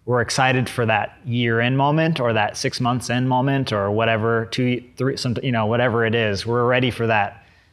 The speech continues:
that breakthrough moment where they finally lose their nerve or, like, they have some conflict with somebody that feels really big and, um,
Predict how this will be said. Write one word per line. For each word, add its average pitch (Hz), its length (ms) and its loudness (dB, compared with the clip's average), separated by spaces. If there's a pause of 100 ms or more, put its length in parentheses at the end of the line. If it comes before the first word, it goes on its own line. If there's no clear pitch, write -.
(220)
that 110 240 -2
breakthrough 120 420 -2
moment 120 320 0
where 113 180 0
they 110 460 0 (360)
finally 120 320 2
lose 113 680 -2 (480)
their 107 180 0
nerve 110 480 2
or, 110 160 0
like, 98 460 -4 (340)
they 104 580 0
have 110 320 0
some 110 160 -2
conflict 110 460 -2
with 107 80 -2
somebody 98 400 -4
that 95 180 -8
feels 101 560 -4 (180)
really 113 300 0
big 104 360 2
and, 92 260 -4 (560)
um, 90 320 -4